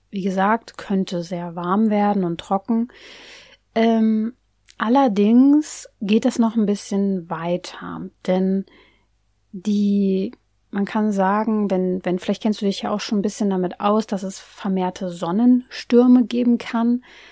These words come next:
Also koronale Massenauswürfe, Sonnenstürme, Sonnenflecken. Und, äh, dazu habe ich mal eine extra Podcast-Folge aufgenommen, die we-, werde ich dir hier gerne in die Podcast, äh, Beschreibung, äh, reinpacken, weil das nochmal ein Thema für sich ist.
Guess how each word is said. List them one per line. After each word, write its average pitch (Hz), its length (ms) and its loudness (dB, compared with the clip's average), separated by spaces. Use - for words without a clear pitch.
Also 180 400 -10
koronale 185 640 -2
Massenauswürfe, 208 1120 -2
Sonnenstürme, 190 1000 0
Sonnenflecken. 190 1040 0
Und, 226 160 0
äh, 214 280 -2
dazu 240 320 2
habe 254 160 6
ich 247 120 0
mal 226 120 4
eine 208 180 0
extra 208 300 -4
Podcast-Folge 214 760 -2
aufgenommen, 202 560 0
die 185 140 -4
we-, 190 200 0
werde 202 180 -2
ich - 100 -8
dir 202 120 -2
hier 190 120 -2
gerne 196 300 -2
in 208 80 0
die 190 100 -2
Podcast, - 800 -8
äh, 196 180 -4
Beschreibung, 247 720 0
äh, - 40 -8
reinpacken, 226 1080 0
weil 185 160 -2
das 185 180 -4
nochmal 196 260 -2
ein 185 60 -6
Thema 214 340 -2
für 190 180 -8
sich 208 260 -2
ist. 277 240 -8